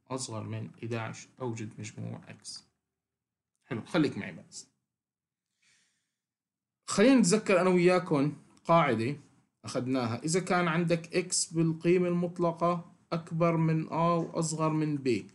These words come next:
شوف شو بتعمل. بتقول أنا أمام احتمالين، الاحتمال الأول أن تكون إكس أكبر من آ وأصغر من بي، والاحتمال الثاني أن تكون إكس أكبر من ناقص بي وأصغر من ناقص آ.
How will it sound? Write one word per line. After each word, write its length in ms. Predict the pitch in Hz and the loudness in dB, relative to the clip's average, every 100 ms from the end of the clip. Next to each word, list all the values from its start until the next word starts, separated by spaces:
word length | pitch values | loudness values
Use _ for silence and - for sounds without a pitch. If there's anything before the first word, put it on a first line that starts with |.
| - | -14
شوف 180 | - | -10
شو 120 | 165 165 | -10 -6
بتعمل. 340 | 160 113 113 - _ _ _ _ _ _ _ _ _ | -4 -6 -8 -16 _ _ _ _ _ _ _ _ _
بتقول 460 | 127 120 170 175 - | -16 -2 2 2 2
أنا 420 | 170 165 - 139 | 0 0 -4 -2
أمام 300 | 156 165 160 | 2 2 0
احتمالين، 840 | - - 165 156 151 139 104 - - | -6 -2 0 2 2 0 -2 -6 -10
الاحتمال 640 | 123 - - 151 160 160 | -10 -12 -8 -2 2 2
الأول 420 | 156 165 131 117 | 2 2 2 0
أن 260 | - 131 135 | -4 -6 -6
تكون 400 | 131 - 165 160 | -8 -4 -4 -2
إكس 460 | 165 165 - - - _ _ _ _ _ _ _ _ | -4 -4 -4 -6 -8 _ _ _ _ _ _ _ _
أكبر 460 | 170 165 160 165 165 | -6 -4 0 2 4
من 320 | 160 156 151 | 2 0 0
آ 240 | 156 156 | 0 2
وأصغر 540 | 160 151 156 151 151 156 | 2 0 -2 -4 -2 -2
من 220 | 151 147 | 0 -2
بي، 280 | 123 101 - _ _ _ _ _ _ _ | -2 -4 -6 _ _ _ _ _ _ _
والاحتمال 640 | 135 123 - 156 156 160 156 | -6 -6 -6 -4 0 0 0
الثاني 600 | 160 - 160 143 98 - _ _ _ _ _ _ _ - | -2 -2 0 0 -2 -8 _ _ _ _ _ _ _ -6
أن 160 | 135 135 | -4 -4
تكون 460 | 135 - 170 160 | -6 -2 0 0
إكس 460 | 165 175 - - - _ _ | 0 -2 -4 -8 -10 _ _
أكبر 520 | 175 175 - 160 160 | -6 -6 -4 0 2
من 320 | 160 156 151 151 | 2 0 0 0
ناقص 480 | 170 165 165 - | 0 0 -2 -4
بي 200 | 160 165 | 0 2
وأصغر 500 | 165 151 160 156 160 | 2 0 -2 -2 -2
من 180 | 156 156 | -2 -2
ناقص 400 | 156 151 156 - | -2 -4 -4 -4
آ. 240 | 139 117 | -4 -4